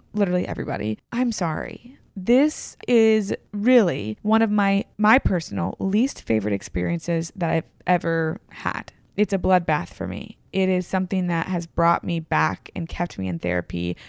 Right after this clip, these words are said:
for years, time and time again. And it just is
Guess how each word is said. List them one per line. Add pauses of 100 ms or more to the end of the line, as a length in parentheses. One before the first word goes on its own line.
(140)
for
years,
time
and
time
again.
And
it
just
is